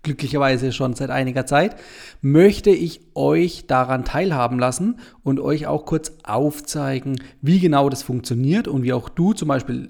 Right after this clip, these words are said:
im Baumarkt, in Elektronikmärkten, in Möbelhäusern oder in sonstigen Stores oder Online-Shops, ähm, hier wertvolle Meilen sammeln könnt. Das Geheimnis ist relativ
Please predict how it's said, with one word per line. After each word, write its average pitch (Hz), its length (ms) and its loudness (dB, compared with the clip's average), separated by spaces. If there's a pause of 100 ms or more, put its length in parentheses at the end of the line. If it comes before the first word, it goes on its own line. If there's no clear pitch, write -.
im 117 180 -8
Baumarkt, 165 680 -2 (280)
in 127 180 0
Elektronikmärkten, 139 1800 -2
in 127 400 -4
Möbelhäusern 139 1400 -2 (260)
oder 131 460 0
in 123 260 -6
sonstigen 120 800 -8 (140)
Stores 127 520 0
oder 123 180 -8
Online-Shops, 123 800 -6 (460)
ähm, 113 360 -6
hier 117 280 -2
wertvolle 123 280 2
Meilen 170 240 4
sammeln 120 220 -4
könnt. 110 300 -10 (480)
Das 135 300 0
Geheimnis 165 560 0
ist 170 220 -4
relativ 147 420 -2